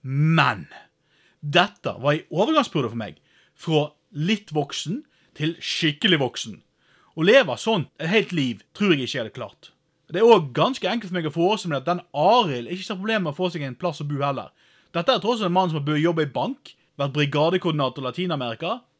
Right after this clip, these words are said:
har N H H-utdannelse, har en feit politikerlønn, og han er også godt vant med å bo sammen med kona. Og det er viktig her.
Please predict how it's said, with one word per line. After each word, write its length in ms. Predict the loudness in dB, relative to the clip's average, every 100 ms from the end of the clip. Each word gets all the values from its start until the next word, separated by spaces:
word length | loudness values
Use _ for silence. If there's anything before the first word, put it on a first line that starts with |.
| _
har 240 | 0 0 0
N 100 | 0
H 60 | 4
H-utdannelse, 640 | 4 2 -2 -6 -4 -6 -6 _ _
har 240 | -4 0 0
en 140 | -2
feit 340 | -4 -4 -4 -4
politikerlønn, 560 | -2 -2 0 -2 -2 -6 _ _ _
og 140 | 0 2
han 160 | 2
er 220 | 0 -2 -6
også 1400 | -6 -2 0 2 2 2 2 2 2 0 -4 -8 -2 0 2
godt 180 | -2 2
vant 220 | 0 0
med 80 | -2
å 20 |
bo 80 | 0
sammen 240 | 0 0 -2
med 100 | -2
kona. 320 | -4 -4 -6 _ _
Og 240 | 4 4 2 -18 -14 -4
det 140 | -4 -4 -10
er 220 | -8 -4
viktig 460 | -6 -6 _ -10 -10 _ _
her. 180 | -10 -10